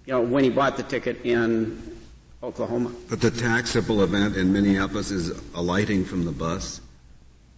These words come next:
Speaker 1: No, the taxable event in Minnesota is, is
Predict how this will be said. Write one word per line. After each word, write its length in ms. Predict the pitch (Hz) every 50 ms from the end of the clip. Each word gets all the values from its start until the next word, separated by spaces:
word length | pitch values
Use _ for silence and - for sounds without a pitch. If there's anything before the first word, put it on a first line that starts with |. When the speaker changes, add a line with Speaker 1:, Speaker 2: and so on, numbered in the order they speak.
| - - -
Speaker 1:
No, 280 | 113 117 113 113 127
the 120 | 120 117 113
taxable 640 | - - 147 330 381 - - 170 147 151 147 143
event 440 | 139 123 127 147 147 151 143 147 -
in 400 | 139 127 123 120 123 120 - - -
Minnesota 840 | 123 120 127 127 120 113 - - 147 160 185 180 151 - 131 117 - - - - - - - - - - -
is, 560 | - 131 131 127 123 117 - - - - - - - - - - - -
is 400 | - 123 120 117 107 - - -